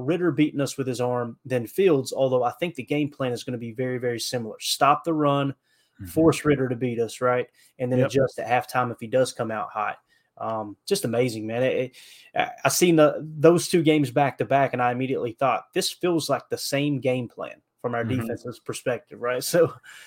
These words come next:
Speaker 1: pretty
Speaker 2: I thought
Speaker 1: cool
Speaker 2: the same
Speaker 1: stuff.
Speaker 2: exact thing.
Speaker 1: Yeah. Um, okay, so on, on the defensive side of the ball, right? Uh, on Atlanta's defensive side of the ball, you know,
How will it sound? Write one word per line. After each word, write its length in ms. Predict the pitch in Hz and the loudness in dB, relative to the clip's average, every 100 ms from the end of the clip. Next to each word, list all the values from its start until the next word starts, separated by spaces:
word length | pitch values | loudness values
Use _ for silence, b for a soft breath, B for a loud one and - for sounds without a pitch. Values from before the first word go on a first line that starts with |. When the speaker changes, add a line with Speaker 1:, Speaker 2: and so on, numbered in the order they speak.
| B | B
Speaker 1:
pretty 180 | - 127 | 0 2
Speaker 2:
I 40 | |
thought 100 | 117 | 2
Speaker 1:
cool 80 | 101 | 2
Speaker 2:
the 80 | 101 | 0
same 220 | 127 110 | -2 -2
Speaker 1:
stuff. 60 | 107 | -2
Speaker 2:
exact 360 | 104 110 101 | 2 2 2
thing. 260 | - 98 95 - _ _ - | -4 -6 -6 -12 _ _ -12
Speaker 1:
Yeah. 200 | 117 107 _ B B B B | -10 -10 _ B B B B
Um, 340 | 139 147 131 - | 6 6 4 2
okay, 220 | 160 175 | 6 6
so 300 | 170 202 180 | 8 6 6
on, 360 | 190 185 170 156 _ | 4 4 2 -4 _
on 200 | - 185 | -2 0
the 260 | 180 165 151 | 2 0 -2
defensive 480 | 131 208 196 151 135 | 0 2 2 0 2
side 180 | 139 117 | 4 4
of 60 | |
the 80 | 110 | 2
ball, 260 | 107 110 107 | -2 -2 0
right? 280 | 123 139 - - | 0 -2 -6 -6
Uh, 180 | 131 120 | -4 0
on 120 | 131 | 0
Atlanta's 420 | 131 135 156 135 | 2 4 4 2
defensive 340 | 120 120 113 107 | -2 -6 -8 -6
side 200 | 120 110 | -4 -2
of 60 | |
the 60 | 107 | -4
ball, 340 | 101 110 - _ b b b | -6 -6 -6 _ b b b
you 100 | 139 | 0
know, 340 | 135 127 127 | 4 2 0